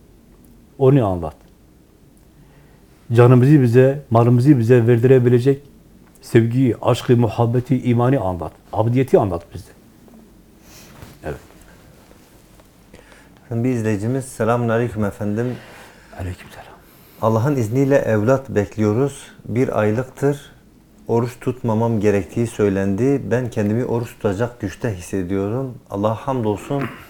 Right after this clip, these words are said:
Speaker 2: Bu durumda ne yapmam gerekir? Selametle." demiş.
Speaker 1: Evet. Eğer kendini oruç tutabilecek güçte hissede-, hissediyorsa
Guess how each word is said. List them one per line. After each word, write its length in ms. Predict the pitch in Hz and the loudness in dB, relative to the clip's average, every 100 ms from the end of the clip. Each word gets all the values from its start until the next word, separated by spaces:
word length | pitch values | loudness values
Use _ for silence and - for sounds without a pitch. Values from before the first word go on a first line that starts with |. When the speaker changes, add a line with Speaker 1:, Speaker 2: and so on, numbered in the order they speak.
| - - - - - | -20 -20 -20 -20 -12
Speaker 2:
Bu 240 | 110 123 | -6 -2
durumda 380 | 113 107 107 123 | -2 -2 0 -2
ne 140 | 120 127 | 0 -2
yapmam 360 | 98 104 101 | -2 -6 -4
gerekir? 500 | 98 98 95 - 131 123 _ | -4 -4 -4 -6 -8 -8 _
Selametle." 500 | - 101 92 85 - | -10 -6 -6 -8 -12
demiş. 240 | 78 78 - - _ - - - _ _ - | -16 -18 -20 -20 _ -20 -20 -20 _ _ -14
Speaker 1:
Evet. 120 | 87 78 - - _ - - - - - - - | -12 -12 -20 -20 _ -20 -20 -20 -20 -20 -8 -2
Eğer 220 | 123 117 | 0 0
kendini 460 | 104 98 98 110 117 | 0 0 2 2 2
oruç 240 | 107 107 | 2 0
tutabilecek 600 | - 117 107 101 101 107 | 0 0 2 2 2 0
güçte 340 | 101 - 110 101 | -2 -4 -2 -2
hissede-, 380 | 107 117 113 117 - | -2 0 2 2 -2
hissediyorsa 640 | 101 - 120 170 - 190 | -6 -2 2 2 0 -14